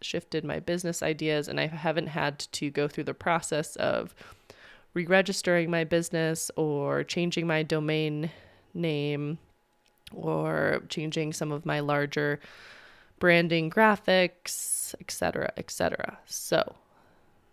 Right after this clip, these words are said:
that is one thing. The next thing is branding. So I've touched on this already, but what I wanna say is try to create a brand that really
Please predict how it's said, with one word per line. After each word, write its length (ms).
that 240
is 200
one 240
thing. 380
The 80
next 360
thing 320
is 520
branding. 540
So 200
I've 140
touched 340
on 220
this 400
already, 500
but 140
what 100
I 80
wanna 240
say 640
is 800
try 500
to 160
create 400
a 80
brand 640
that 220
really 600